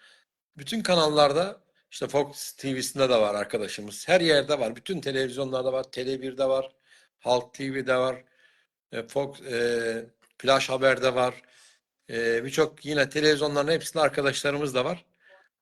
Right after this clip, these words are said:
E, internet sitelerinde de var. Haberler, Son Dakika, oralarda önemli mecralar. Sözcü var. Sözcü T V'de arkadaşlarımız var. Onlara dile getireceğiz ve bu konuyu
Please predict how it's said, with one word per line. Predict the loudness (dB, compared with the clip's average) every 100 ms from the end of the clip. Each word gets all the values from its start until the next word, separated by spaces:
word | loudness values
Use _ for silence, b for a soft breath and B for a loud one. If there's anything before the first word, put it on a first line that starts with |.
| -4
E, | 0 0 0 -2
internet | -2 2 2 2
sitelerinde | 0 2 4 4
de | 4
var. | 2 0
Haberler, | 2 4 4 4 2
Son | 0 -4 -4
Dakika, | -6 -8 -8 -6 -6
oralarda | -8 -4 0 0 -2
önemli | -4 -4 -6 -6
mecralar. | -6 -4 -6 -6 -8 -12 _ _ _ _ _ -8
Sözcü | 0 0 0 0
var. | 0 0
Sözcü | -4 -6 -8
T | -10 -8
V'de | -4
arkadaşlarımız | -4 -4 -6 -6 -8 -10 -12 -12
var. | -12 -12 _ _ _ _ _
Onlara | -4 0 6 6 6
dile | 2 0 0
getireceğiz | -2 -4 -6 -4 -2
ve | -2
bu | -4
konuyu | -6 -4 -4 -4